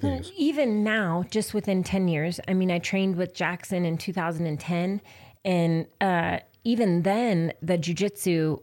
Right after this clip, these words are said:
Speaker 1: wasn't what it is now. You know, that was right at the same time that a bunch of the girl boxers were all shifting over to M M A. So Holly was just stopping boxing and jumping over into M M A. Uh, so her,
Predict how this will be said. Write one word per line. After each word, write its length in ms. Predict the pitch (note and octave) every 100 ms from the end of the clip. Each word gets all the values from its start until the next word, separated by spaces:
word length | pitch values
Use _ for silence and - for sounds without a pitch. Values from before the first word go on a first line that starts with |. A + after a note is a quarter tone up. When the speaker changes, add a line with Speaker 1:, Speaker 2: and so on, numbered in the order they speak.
| -
Speaker 1:
wasn't 600 | - F3 F#3+ G3 F#3+ E3+
what 220 | F3+ F#3 F#3
it 100 | F3
is 180 | F3+ D#3
now. 560 | D3+ D3 A3 - - - - - -
You 100 | F#3+
know, 120 | F3
that 200 | F#3 F3+
was 200 | G3 E3+
right 420 | E3+ G3+ B3 B3
at 120 | - F#3+
the 80 |
same 240 | G3 G#3 G3+
time 300 | G3 F3+ F3
that 80 | D#3+
a 60 |
bunch 200 | F3 F3
of 80 | F#3
the 60 | E3+
girl 320 | E3 E3 E3
boxers 600 | C3+ D#3+ - E3+ E3+ E3+
were 160 | E3
all 140 | - E3
shifting 480 | - F3+ F3 F3+ E3+
over 280 | D#3 D#3+ D#3+
to 180 | -
M 160 | D#3 D#3+
M 100 | F3
A. 220 | B2+ E3+
So 240 | E3 F#3 D#3
Holly 420 | F3+ D#3+ E3 E3+
was 360 | D3+ D3 C#3+
just 420 | - D#3+ D3+ - -
stopping 600 | - - E3+ E3 F3+ F3
boxing 560 | D#3+ D3 D3 - D#3 D#3
and 140 | D3+
jumping 380 | D#3+ D3+ E3+ D#3
over 180 | D3+ D#3
into 340 | D3+ D3+ -
M 140 | E3 E3
M 120 | D#3+
A. 200 | D3 D#3 - - - - -
Uh, 220 | F3+ D3+
so 200 | C#3 F#3
her, 200 | E3 E3